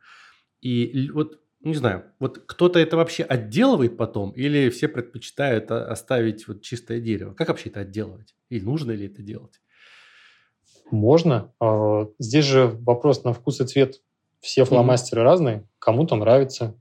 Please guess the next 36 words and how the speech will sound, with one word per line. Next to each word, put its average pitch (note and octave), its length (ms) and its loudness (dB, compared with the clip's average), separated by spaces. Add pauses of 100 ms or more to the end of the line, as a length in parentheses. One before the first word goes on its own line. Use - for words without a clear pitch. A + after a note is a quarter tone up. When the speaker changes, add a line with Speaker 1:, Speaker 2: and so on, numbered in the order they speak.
Speaker 2:
а, G#2+ 260 2
кто-то D3+ 300 0
хочет B2+ 320 0
оставить B2 580 2
местами. G#2+ 640 0
Я, B2 160 4
например, A#2+ 480 2
несмотря A2+ 420 -2
на A2 60 0
то, A#2+ 100 -2
что G#2+ 440 -2
проектирую A2 580 -2
там G2+ 160 -8
деревянные G#2 400 -4
конструкции, G#2 460 -8
я A2 100 2
бы B2 80 0
не A2+ 60 -2
хотел A2+ 260 -2
жить A#2+ 200 -2
целиком G#2 440 -2
в G#2+ 60 -10
мономатериальном G#2 800 -2
таком G2 300 -8
интерьере. G2+ 440 0
Speaker 1:
Мгм. B2 300 -6 (300)
Speaker 2:
Как, - 280 -6
ну, - 120 -8 (220)
для G#2+ 280 -4
меня A#2+ 200 2
это B2+ 140 2
выглядит C3 340 0
как G2 140 -4
гроб A#2 300 -2
или G2+ 100 -4
коробка. - 500 0